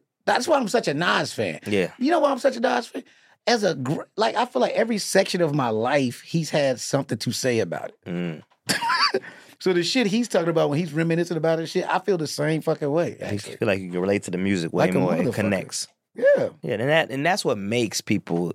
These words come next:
Speaker 2: your favorite or you, you know, the artist for you. And if people don't understand it, like, it, it might not be the most popular one. It's the one that connect, you connect with the most.
Speaker 1: And he's good.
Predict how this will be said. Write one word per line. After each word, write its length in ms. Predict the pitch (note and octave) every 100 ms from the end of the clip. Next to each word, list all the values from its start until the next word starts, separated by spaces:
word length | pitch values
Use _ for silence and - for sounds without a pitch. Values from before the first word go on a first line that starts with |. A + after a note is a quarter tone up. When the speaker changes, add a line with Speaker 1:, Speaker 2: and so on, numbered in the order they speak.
| -
Speaker 2:
your 180 | G2 F#2
favorite 420 | G2 F2+ D#2+ E2+
or 100 | F2
you, 140 | F2 D#2+
you 60 |
know, 220 | G2+ F2 - -
the 120 | -
artist 340 | - G2+ F#2 -
for 100 | G2
you. 240 | F2+ D#2
And 120 | - A2
if 40 |
people 180 | D#3 B2
don't 100 | G#2+
understand 320 | G#2 C3 A#2
it, 60 | G#2
like, 200 | G#2+ -
it, 80 | - - -
it 100 | A2
might 160 | E3 E3+
not 160 | D#3
be 80 | F3+
the 60 | D#3
most 240 | A#2 -
popular 380 | G#2+ G#2 F#2 F2
one. 280 | F2+ F#2 F#2+ _ -
It's 160 | B2
the 140 | - B2
one 140 | B2
that 60 | B2+
connect, 280 | C3+ - B2
you 120 | C#3
connect 280 | D#3 E3 E3+
with 140 | G#2
the 80 | -
most. 260 | F2 - _ _ _ _ _ _ _ _ _ -
Speaker 1:
And 100 | E3
he's 280 | A#3 C#4+ -
good. 420 | G2+ G#2 E2